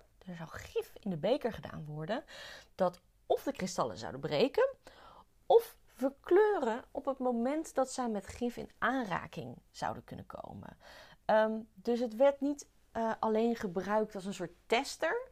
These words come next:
hè, het zorgen dat je niet de gifbeker krijgt, maar het werd ook gezien als, ehm,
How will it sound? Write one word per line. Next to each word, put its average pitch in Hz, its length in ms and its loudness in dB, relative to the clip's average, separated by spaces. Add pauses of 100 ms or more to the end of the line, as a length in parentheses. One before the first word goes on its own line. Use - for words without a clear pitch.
hè, 277 80 -8
het 466 220 -8
zorgen 214 300 0
dat 185 140 -6
je 196 80 -4
niet 185 280 -6
de - 200 -16
gifbeker 349 560 -2
krijgt, 320 480 -6 (420)
maar 254 240 0
het 247 140 -4
werd 226 220 -2
ook 277 200 -2
gezien 233 400 -4
als, 208 560 -4
ehm, 190 340 -10